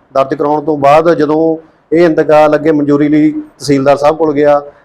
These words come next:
ਤਾਂ ਉਹਨਾਂ ਨੇ ਨਾ ਮਨਜ਼ੂਰ ਕਰਤਾ ਇਹ, ਕਿਉਂਕਿ ਇਹ ਉਹਨਾਂ ਦੇ ਅਧਿਕਾਰ ਖੇਤਰ ਦੇ ਵਿੱਚ ਨਹੀਂ ਸੀਗਾ।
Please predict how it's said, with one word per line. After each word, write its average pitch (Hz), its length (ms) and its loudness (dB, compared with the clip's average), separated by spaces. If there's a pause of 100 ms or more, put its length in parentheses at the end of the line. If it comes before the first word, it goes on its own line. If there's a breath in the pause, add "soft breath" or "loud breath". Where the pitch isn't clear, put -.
(220 loud breath)
ਤਾਂ 143 80 0
ਉਹਨਾਂ 151 160 0
ਨੇ 170 80 0
ਨਾ 135 180 0
ਮਨਜ਼ੂਰ 127 320 -2
ਕਰਤਾ 143 320 0
ਇਹ, 147 120 -4
ਕਿਉਂਕਿ 156 280 -4
ਇਹ 160 120 2
ਉਹਨਾਂ 160 140 0
ਦੇ 160 60 -2
ਅਧਿਕਾਰ 156 260 0
ਖੇਤਰ 135 260 -6
ਦੇ 143 100 0
ਵਿੱਚ 139 180 -4
ਨਹੀਂ 123 200 0
ਸੀਗਾ। 151 340 -2